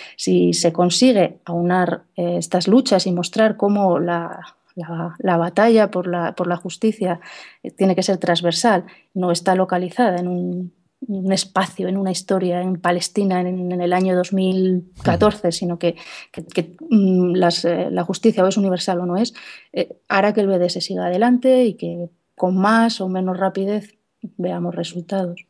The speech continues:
Speaker 2: Estás involucrada en esa vertiente académica del B D S, decías. Eh, ¿cuál es la situación a, a nivel español a día de hoy? ¿Qué, qué grado de adhesión ha logrado entre la comunidad universitaria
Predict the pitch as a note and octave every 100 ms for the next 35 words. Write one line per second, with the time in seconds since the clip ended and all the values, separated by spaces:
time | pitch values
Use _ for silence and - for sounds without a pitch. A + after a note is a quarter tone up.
0 | _ G#2 - G#2 A#2 A2+ A2 G#2 A2+ G#2
1 | G2 F#2+ G#2 G2+ F#2 G#2+ G#2 - G2+ F#2+
2 | F#2 F#2 F2+ E2+ F#2 F#2+ G#2 G2+ F#2 F#2
3 | F2+ F#2 F#2 F#2+ F#2+ F#2 - G#2 A2 -
4 | - G2 F2 A#2 B2+ B2+ C#3 C3 C3 B2+
5 | A2+ C3+ C3+ - _ _ E2+ E2 - F2+
6 | F2+ G2 G#2 - G#2+ A2+ A2+ G#2 A2 A#2+
7 | B2 B2+ B2 - C3+ B2+ D3 D3 C#3+ C3+
8 | - C#3 C#3+ D3 - - - _ G2 A2
9 | A2 B2 B2 G#2 G2 G2 F#2+ F2+ E2+ E2
10 | D#2 D#2 G2 F#2+ G2 G2 A#2 C#3 B2 A2
11 | A#2 G2+ A2 B2